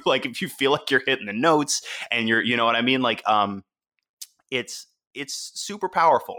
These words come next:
And so, uh, yeah, I just, um, I, especially to process, you know, going back to this album in particular, um, processing something that's real sort of tragedy and real, uh, there's real loss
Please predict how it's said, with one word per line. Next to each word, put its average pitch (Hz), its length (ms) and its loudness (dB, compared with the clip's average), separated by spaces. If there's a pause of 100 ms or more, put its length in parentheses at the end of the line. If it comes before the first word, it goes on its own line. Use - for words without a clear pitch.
And 110 100 -6
so, 107 520 0 (640)
uh, 107 480 2 (160)
yeah, 131 440 2
I 120 140 2
just, 120 380 0
um, 107 480 0 (1400)
I, 110 100 -10 (580)
especially 156 540 -2
to 120 560 -8 (100)
process, 117 760 2
you 117 80 2
know, 107 80 4
going 110 240 2
back 101 200 0
to - 60 -6
this 101 160 -2
album 95 220 0
in 95 80 -10
particular, 104 600 -6 (400)
um, 101 460 2
processing 127 480 2
something 113 340 0
that's 107 200 -4
real 107 640 0 (340)
sort 117 200 -10
of 95 100 -16
tragedy 131 800 -2
and 101 240 -4
real, 104 560 0
uh, 101 420 0
there's 101 280 -10
real 117 200 0
loss 117 560 2